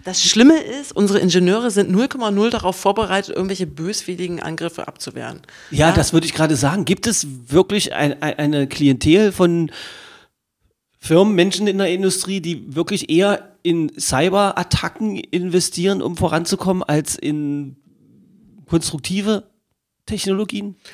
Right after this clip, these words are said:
Speaker 1: Zunehmend. Also, äh, gerade jetzt so in diesen Tagen habe ich, äh, gerade einen Bericht darüber gelesen, dass es auch üblich ist, dass Leute erstmal in Unternehmen eine Weile arbeiten,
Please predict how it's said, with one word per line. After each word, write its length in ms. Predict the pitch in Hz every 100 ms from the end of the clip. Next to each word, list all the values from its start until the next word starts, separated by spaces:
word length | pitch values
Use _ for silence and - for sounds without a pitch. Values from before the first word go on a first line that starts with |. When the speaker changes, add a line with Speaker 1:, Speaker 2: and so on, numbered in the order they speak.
| -
Speaker 1:
Zunehmend. 680 | - 226 190 160 156 160 - -
Also, 440 | 165 170 170 -
äh, 220 | 139 170
gerade 440 | 165 147 147 190 185
jetzt 260 | 165 170
so 80 | 175
in 60 | 170
diesen 260 | 175 196 202
Tagen 360 | 196 175 196 175
habe 100 | 170
ich, 180 | -
äh, 80 | -
gerade 240 | - 160 180
einen 100 | 170
Bericht 300 | 156 190 180
darüber 280 | 175 175
gelesen, 360 | 170 170 170 175
dass 120 | 160
es 140 | 156 -
auch 220 | 156 151
üblich 320 | 214 208 190
ist, 180 | 165 -
dass 120 | 165
Leute 240 | 170 175 -
erstmal 280 | 170 175
in 80 | 165
Unternehmen 420 | 165 170 165 170
eine 160 | 170 156
Weile 300 | 151 151 -
arbeiten, 680 | 185 190 156 156 - 180